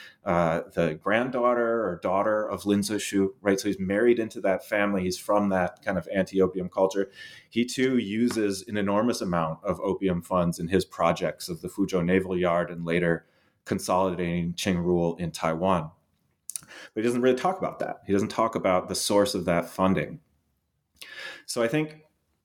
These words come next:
right, if we're think-, trying to explain why, <laughs> why the taxes were so much higher in this place, it was these officials realized the business was important, and their kind of politically correct approach was like, "If opium's bad, this is the way to handle it,"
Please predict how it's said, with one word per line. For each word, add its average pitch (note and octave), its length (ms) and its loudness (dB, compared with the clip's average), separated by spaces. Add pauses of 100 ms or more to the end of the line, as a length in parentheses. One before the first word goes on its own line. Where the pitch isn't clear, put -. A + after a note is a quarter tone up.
(140)
right, A2+ 160 4
if - 120 0
we're A2+ 80 2
think-, B2+ 220 -2
trying D3 180 0
to C#3+ 60 4
explain A2+ 380 0
why, G#2+ 380 0
<laughs> B2+ 40 -10
why C#3+ 180 4
the C#3+ 100 2
taxes A#2+ 460 -2
were G#2 100 0
so A#2 160 0
much G#2 160 2
higher G2 380 2
in F#2+ 120 0
this F2 120 -4
place, A2 540 0
it G#2 200 2
was G#2 180 -2
these A2 180 2
officials D3 420 0
realized G#2+ 480 0
the G#2 60 -6
business A2 340 0
was D3 120 0
important, F#2+ 520 0 (580)
and G2 300 0
their F#2+ 260 2
kind A2 180 -2
of G2 140 -2
politically A2+ 640 0 (520)
correct B2 540 -2
approach B2 500 0
was A2 160 -4
like, G#2 240 4
"If G#2 160 -8
opium's A#2 400 2
bad, G#2 520 0
this G#2+ 200 -2
is A2 140 -2
the A2 100 0
way F#2+ 240 2
to F#2 60 0
handle F#2+ 440 -2
it," - 100 -10